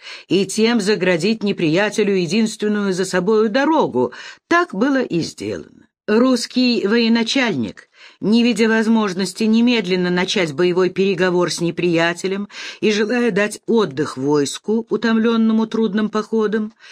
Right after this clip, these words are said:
и приготовить его к решительному сражению, развернул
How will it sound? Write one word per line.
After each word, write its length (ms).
и 140
приготовить 760
его 160
к 80
решительному 680
сражению, 760
развернул 800